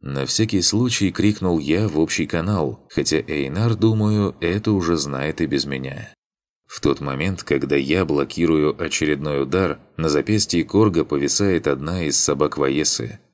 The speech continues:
а в грудь ему пролетают первые стрелы и заклинания. Всё, теперь его окончательная смерть –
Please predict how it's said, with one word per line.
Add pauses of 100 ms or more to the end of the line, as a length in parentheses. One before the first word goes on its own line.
(120)
а
в
грудь
ему
пролетают
первые
стрелы
и
заклинания. (280)
Всё, (320)
теперь
его
окончательная
смерть –